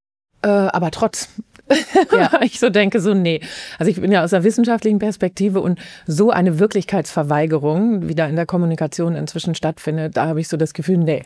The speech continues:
Speaker 1: also <laughs> da können wir jetzt nicht nachgeben.
Speaker 2: Jetzt erst recht. Wir müssen, wir müssen ran. Hat sich denn, weil du ja grad sagst, du kommst natürlich mit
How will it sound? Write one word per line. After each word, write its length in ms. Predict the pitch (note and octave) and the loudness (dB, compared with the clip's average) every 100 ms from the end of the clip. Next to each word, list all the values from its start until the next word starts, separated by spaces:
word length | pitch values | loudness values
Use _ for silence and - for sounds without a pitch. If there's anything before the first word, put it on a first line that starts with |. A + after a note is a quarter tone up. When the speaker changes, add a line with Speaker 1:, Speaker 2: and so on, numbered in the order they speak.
| - | -2
Speaker 1:
also 200 | G3+ - - - - C4 | -2 0 0 0 2 0
<laughs> 320 | - - - | 0 -4 0
da 140 | E4 | 0
können 200 | D#4+ F4 | 4 2
wir 80 | C#4 | 4
jetzt 160 | A3+ A3+ | 0 2
nicht 160 | A3+ | 2
nachgeben. 500 | G#3+ E3 E3 - A#2 | 4 2 -2 -6 -2
Speaker 2:
Jetzt 200 | G3 G#3 | 2 2
erst 220 | - G3 E3+ | 2 2 4
recht. 380 | E3 D#3 - | 2 2 -2
Wir 100 | G3 | 2
müssen, 340 | G3 G#3 A#3 F#3+ | 4 4 2 2
wir 80 | G3 | 4
müssen 260 | G3+ F#3+ | 4 2
ran. 200 | E3 D#3+ - - - | -2 -4 -6 -14 -8
Hat 140 | F3 | -6
sich 140 | - - | -6 -2
denn, 240 | A#3+ A#3 | 0 0
weil 120 | F#3+ | 0
du 60 | F3+ | 0
ja 100 | E3 | -2
grad 260 | - E3 | -4 -8
sagst, 320 | - D#3 - - | -6 -6 -6 -12
du 60 | |
kommst 280 | - - - | -10 -10 -8
natürlich 280 | D#3 D#3 - | -6 -6 -6
mit 140 | D#3 | -8